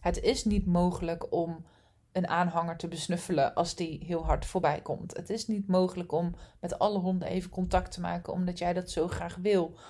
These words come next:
Dus dit stuk ging vooral heel erg over hoe, hoe, hoe, hoe, hoe doen we het? Hoe gaan we ermee om en hoe sturen we het zo hondvriendelijk voor hem, maar ook voor ons dat we hem goed kunnen houden,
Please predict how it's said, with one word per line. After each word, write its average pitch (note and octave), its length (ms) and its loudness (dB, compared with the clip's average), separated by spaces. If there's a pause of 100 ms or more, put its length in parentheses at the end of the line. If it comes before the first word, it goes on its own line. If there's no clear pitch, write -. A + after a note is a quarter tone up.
(140)
Dus F#3 160 -2
dit - 120 -2
stuk G3+ 280 -4
ging F#3+ 240 0
vooral F#3 300 6
heel B3 160 4
erg G#3 180 0
over F#3+ 500 2 (360)
hoe, - 260 0 (120)
hoe, G3 340 0 (160)
hoe, G#3+ 380 6
hoe, A3 200 6
hoe B3 260 6
doen C#4 160 0
we C#4+ 160 0
het? - 300 -6 (220)
Hoe A#3+ 260 2
gaan C4+ 200 2
we B3 60 2
ermee A3 340 2
om B3 180 4
en F#3 80 0
hoe G3 140 4
sturen B3+ 460 0
we G3+ 60 2
het F#3+ 140 2
zo A3 260 4
hondvriendelijk G3 640 0
voor D#3+ 220 0
hem, F3+ 360 -2 (400)
maar F3+ 200 8
ook G3+ 180 6
voor - 140 -2
ons F3+ 160 2
dat F3 100 2
we E3+ 60 0
hem F3 100 -2
goed F#3 140 -2
kunnen E3+ 220 -6
houden, A3 440 2